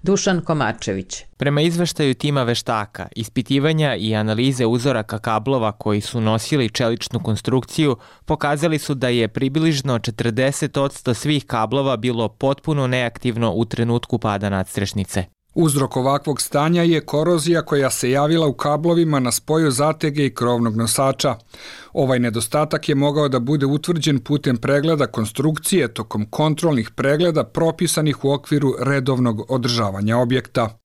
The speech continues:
Speaker 2: Navodi se u analizi. Na uviđaju nakon tragedije utvrđeno je da su postojali nedostaci na spoju zatega i krovnog nosača gde je prolazila vlaga, što je za posledicu imalo koroziju nosećeg elementa zatege,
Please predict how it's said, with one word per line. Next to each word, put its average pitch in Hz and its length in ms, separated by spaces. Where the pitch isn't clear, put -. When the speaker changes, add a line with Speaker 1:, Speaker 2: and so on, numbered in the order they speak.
Speaker 2:
Navodi 107 340
se 117 160
u 107 60
analizi. 113 580
Na 135 280
uviđaju 139 420
nakon 135 280
tragedije 131 560
utvrđeno 127 580
je 117 80
da 110 100
su 113 160
postojali 127 560
nedostaci 113 720
na 104 100
spoju 120 380
zatega 117 520
i 104 80
krovnog 120 440
nosača 120 580
gde 143 160
je 131 80
prolazila 127 540
vlaga, 117 420
što - 220
je 87 220
za 95 140
posledicu 110 600
imalo 120 380
koroziju 120 640
nosećeg 110 560
elementa 107 580
zatege, 120 580